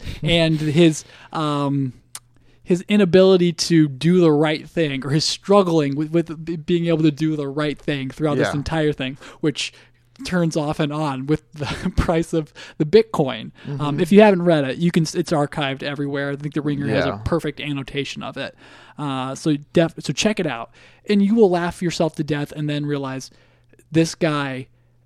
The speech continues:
Speaker 2: gets it.
Speaker 1: Mm-hmm.
Speaker 2: He gets satire, and he is the perfect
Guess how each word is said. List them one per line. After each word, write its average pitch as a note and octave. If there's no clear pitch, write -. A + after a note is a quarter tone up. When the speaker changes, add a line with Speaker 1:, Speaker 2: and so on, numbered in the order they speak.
Speaker 2:
gets C#3
it. -
Speaker 1:
Mm-hmm. C3+
Speaker 2:
He F3+
gets E3+
satire, F3+
and G3+
he F#3+
is F3
the E3
perfect G3+